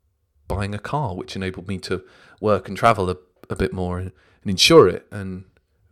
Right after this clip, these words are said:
buy a portable keyboard and stuff like that, and, and then build a studio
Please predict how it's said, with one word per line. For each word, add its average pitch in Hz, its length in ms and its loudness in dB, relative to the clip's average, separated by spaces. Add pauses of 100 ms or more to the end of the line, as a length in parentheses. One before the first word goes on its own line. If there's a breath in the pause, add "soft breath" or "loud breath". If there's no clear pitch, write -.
(160)
buy 107 200 2
a 101 80 -2 (340)
portable 104 320 -2
keyboard 92 540 0
and 95 200 -12 (380)
stuff - 200 -8
like 120 100 0
that, 123 340 -2
and, 95 260 -12 (420 soft breath)
and 104 140 -8
then 98 280 -2 (220)
build 104 200 6
a - 40 -4
studio 90 540 2